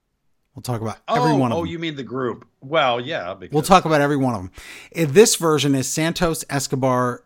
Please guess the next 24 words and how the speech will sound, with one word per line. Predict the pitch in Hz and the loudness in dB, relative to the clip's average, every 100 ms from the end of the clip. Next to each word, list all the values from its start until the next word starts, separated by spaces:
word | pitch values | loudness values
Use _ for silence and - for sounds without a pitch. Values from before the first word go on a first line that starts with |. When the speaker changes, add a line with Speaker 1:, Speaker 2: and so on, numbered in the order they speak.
| _ _ | _ _
Speaker 1:
uh, | - 110 101 98 - _ _ - | -10 -8 -8 -14 -18 _ _ -6
not | 139 131 120 | -2 0 0
Hector, | 127 - 98 - | -4 -6 -14 -4
Angel | 160 160 | -2 0
Garza, | 143 131 120 127 120 _ - | 2 2 2 -2 -4 _ -10
and | 117 | -6
Dale | 117 120 113 | -4 -4 -4
Gas, | 110 90 90 - - - _ _ | -6 -6 -8 -8 -8 -10 _ _
also | 104 - 113 | -14 -8 -6
known | 104 104 | -6 -6
as | 98 | -8
Humberto | 101 92 90 | -8 -8 -10
Carrillo. | - 82 87 85 _ _ - - - - _ _ - | -12 -16 -16 -20 _ _ -20 -20 -20 -20 _ _ -2
Patrick | 202 240 285 254 _ _ | 4 4 2 -6 _ _
calls, | - 202 190 185 - - - | 0 4 4 2 -4 -10 -4
okay, | 180 180 | -2 -2
so | - 170 | -2 -4
Patrick | 143 - 208 254 254 - | -2 0 0 0 -4 -10
calls | - 202 190 185 165 - | 0 2 2 0 -4 -8
them | - 147 139 127 - _ | -4 0 0 -2 -6 _
Family | - - 175 175 175 147 | -10 -2 0 2 0 0
Legacy | 135 127 120 113 - | 0 -2 -4 -6 -6
this | 92 92 - | -8 -8 -10
week. | - - - | -16 -20 -20